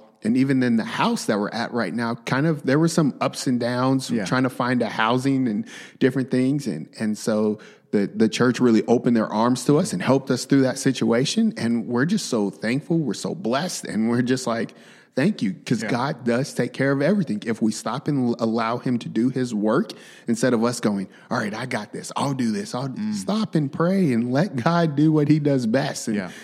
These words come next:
Speaker 1: it's, it's all gonna work out the, the greatest.
Speaker 2: Yeah. It is the ability for our relationship with Christ to pull us away
Speaker 1: Oh, yeah.
Speaker 2: from the fog of our current situation
Speaker 1: Mm-hmm.
Speaker 2: is significant.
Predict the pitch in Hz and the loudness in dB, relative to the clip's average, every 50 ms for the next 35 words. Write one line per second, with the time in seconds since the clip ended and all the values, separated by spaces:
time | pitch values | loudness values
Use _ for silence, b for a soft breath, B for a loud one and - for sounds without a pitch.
0 | B B B B - 113 120 117 - - - - 123 120 117 - 123 117 120 127 | B B B B -2 -2 -2 -2 -2 -8 -10 -4 -2 -2 -2 0 0 0 0 0
1 | 123 120 123 120 123 123 120 - 123 110 110 110 107 117 117 110 113 - 123 127 | 2 2 2 4 4 2 2 2 0 0 0 0 2 2 2 2 -2 -6 -4 -4
2 | 131 107 85 196 165 120 110 - - 101 107 170 170 - - - - - - - | -4 -4 -4 -2 0 0 0 0 -2 -2 -2 -2 -2 -4 -8 -10 -10 -8 -10 -10
3 | _ _ - 87 69 - - _ b b b b b b 120 127 131 131 117 - | _ _ -12 -12 -12 -12 -14 _ b b b b b b -6 -2 -2 -2 -4 -4
4 | - - - - 127 - - _ _ _ _ - - - - 135 131 123 113 101 | -8 -16 -18 -20 -20 -20 -20 _ _ _ _ -20 -20 -12 -6 -4 -2 -2 -2 -4
5 | 92 131 135 143 143 143 139 - - 127 113 107 110 110 113 117 117 110 - - | -4 -2 -2 0 0 -2 -2 -4 -4 -4 -4 -2 -4 -4 -4 -4 -6 -6 -6 -8
6 | 113 98 110 - - 113 110 101 - - - 110 - - - - 113 110 113 107 | -8 -8 -8 -10 -8 -8 -8 -8 -10 -10 -12 -12 -12 -12 -8 -6 -4 -4 -4 -6
7 | - - 117 104 104 104 98 98 98 98 95 92 - - - - 101 - b b | -6 -6 -8 -6 -6 -6 -6 -6 -8 -8 -10 -10 -6 -2 -2 -2 -2 -2 b b
8 | b b b b b b - - - 107 104 101 98 95 - - 120 110 104 104 | b b b b b b -14 -8 -6 -6 -6 -6 -8 -10 -10 -8 -6 -4 -4 -4
9 | 107 107 107 110 107 - 107 107 107 78 95 95 - - 113 107 104 - - - | -4 -6 -6 -8 -10 -10 -10 -8 -8 -8 -10 -12 -10 -8 -6 -6 -6 -8 -8 -10
10 | 107 - 101 98 95 98 104 101 98 - 110 107 113 104 135 127 - - 101 95 | -10 -8 -8 -8 -6 -6 -6 -8 -8 -8 -6 -6 -4 -4 -6 -8 -8 -10 -10 -10
11 | - - - 101 95 98 95 90 92 - 92 - - - - | -10 -12 -12 -10 -8 -8 -8 -8 -8 -10 -14 -14 -16 -18 -18